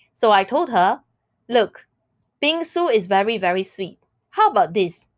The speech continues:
Let's have the bingsu after we manage to slim down, okay? Treat it as an award, a trophy. And then how about the food that we're eating every day? Make it interesting.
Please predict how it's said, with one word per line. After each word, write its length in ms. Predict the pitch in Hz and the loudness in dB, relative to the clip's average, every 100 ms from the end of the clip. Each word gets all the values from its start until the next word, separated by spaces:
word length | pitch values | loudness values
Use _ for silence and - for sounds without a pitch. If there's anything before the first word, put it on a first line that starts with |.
| _ _ | _ _
Let's 200 | 330 480 | -8 -4
have 160 | - 247 | -2 -2
the 80 | 202 | -4
bingsu 420 | 233 226 226 247 | -6 -6 -6 -6
after 280 | 190 - 226 | -6 -4 -4
we 140 | 196 | -4
manage 420 | 170 170 170 175 - | -6 -6 -6 -10 -14
to 80 | |
slim 360 | 170 - 202 185 | -20 -10 -6 -4
down, 340 | 170 151 156 160 _ _ - | -4 -6 -10 -18 _ _ -14
okay? 380 | 190 220 285 - _ _ _ _ _ - | -2 0 0 -4 _ _ _ _ _ -4
Treat 220 | 311 311 | -2 0
it 160 | 320 - - | -2 -4 0
as 260 | 214 262 - | 0 -2 -6
an 280 | 202 190 - | -6 -6 -4
award, 420 | 196 185 196 175 - | -2 2 2 0 -6
a 60 | - | -16
trophy. 520 | - 220 214 220 - - _ _ _ _ _ _ _ _ _ _ - | -2 -2 0 -6 -8 -16 _ _ _ _ _ _ _ _ _ _ -2
And 120 | 233 | 2
then 140 | 233 | 2
how 200 | 262 302 | 2 0
about 420 | 247 196 185 - _ _ _ _ _ _ - | 2 2 0 -4 _ _ _ _ _ _ -6
the 80 | 247 | -4
food 280 | 339 311 202 | -2 -2 0
that 120 | 202 | -2
we're 80 | 202 | -2
eating 280 | 247 247 240 | -8 -8 -6
every 200 | 214 226 | -6 -4
day? 320 | 220 170 180 _ _ _ - | -6 -8 -14 _ _ _ -4
Make 240 | 277 302 | -2 -2
it 40 | |
interesting. 800 | 240 208 196 202 196 - 175 165 | -2 -2 -2 -4 -4 -6 -10 -12